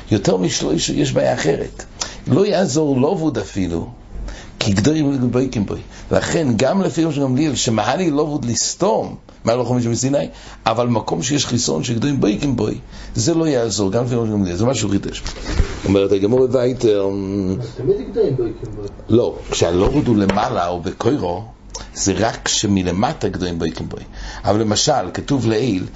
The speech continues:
Speaker 1: "אם אתה רוצה לחבר שתי קורות, אז מספיק שזה תאיר ארבע כדי שזה יהיה סתום."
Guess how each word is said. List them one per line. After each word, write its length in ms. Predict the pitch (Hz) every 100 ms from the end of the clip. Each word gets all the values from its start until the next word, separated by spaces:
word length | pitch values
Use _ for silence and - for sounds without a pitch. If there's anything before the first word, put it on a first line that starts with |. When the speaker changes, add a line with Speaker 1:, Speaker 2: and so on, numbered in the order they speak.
| - -
Speaker 1:
"אם 120 | 110 110
אתה 140 | 123
רוצה 240 | 113 -
לחבר 640 | 139 143 117 107 127 104 82 - - -
שתי 380 | - - 131 135
קורות, 640 | - 117 120 92 - - - - - -
אז 160 | - 92
מספיק 320 | 101 - 185
שזה 180 | - 156
תאיר 280 | 160 185 208
ארבע 260 | 202 131
כדי 220 | 127 127 135
שזה 120 | 127
יהיה 100 | 139
סתום." 440 | 131 131 127 113